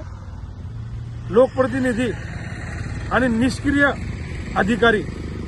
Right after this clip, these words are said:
यांचे असे एकत्र आलेले आहेत आणि कुठलंच काम करत नाही, अधिकारी कुठलंच काम करत नाही, लोकप्रतिनिधी कुठलंच काम करत नाही, अशी परिस्थिती आमच्या डोळ्यासमोर आली. आणि आज आम्हाला वाटलं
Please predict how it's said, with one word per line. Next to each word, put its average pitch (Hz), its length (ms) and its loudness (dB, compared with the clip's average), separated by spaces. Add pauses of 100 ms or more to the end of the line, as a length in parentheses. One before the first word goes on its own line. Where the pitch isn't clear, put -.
(640)
यांचे 240 280 2
असे 277 320 4
एकत्र 285 300 2
आलेले 262 340 8
आहेत - 760 -4
आणि 269 160 0
कुठलंच 285 560 0
काम 269 240 2
करत 254 220 0
नाही, 240 200 0
अधिकारी 240 440 0
कुठलंच 269 400 -6
काम 269 200 0
करत 269 240 -2
नाही, 277 180 -4
लोकप्रतिनिधी 254 680 -2
कुठलंच 247 400 -2
काम 220 200 -4
करत 202 260 -4
नाही, 170 100 -8 (480)
अशी 202 220 -2
परिस्थिती 262 520 2
आमच्या 254 280 2
डोळ्यासमोर 240 480 4
आली. 240 180 0
आणि 247 120 4
आज 233 260 0
आम्हाला 220 300 2
वाटलं 208 400 0